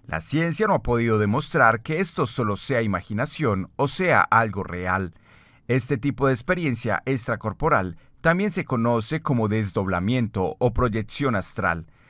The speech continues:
Son muchas las personas que han experimentado esta situación mientras están dormidas, o incluso algunas personas que han estado en riesgo de morir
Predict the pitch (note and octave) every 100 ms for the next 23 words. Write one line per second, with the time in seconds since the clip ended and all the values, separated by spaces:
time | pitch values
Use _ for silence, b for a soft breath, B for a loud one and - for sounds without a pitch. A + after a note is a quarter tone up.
0 | b b - G3+ G3 D#3 D3 A#2 - D#3
1 | D#3+ D3+ A2+ G#2+ - F3 F3 - B2+ A2+
2 | G2+ G2 A#2+ A#2 C3+ B2+ G#2+ G2+ G#2+ F2
3 | D3 E3 B2+ F#2+ E2 b b A#2 A#2 G2+
4 | G2 G#2+ - G2+ A2 D#3 C#3 G2 F2+ -
5 | - b b C#3+ D#3+ D#3 - G3+ G3 C3
6 | G#2+ A#2+ G#2+ - C#3+ D#3 D#3 G#2+ F#2+ -
7 | - F#3+ E3 - C3 A2+ G2+ G2 A#2+ G#2
8 | G2 F2+ G2+ C#3+ G#2+ F#2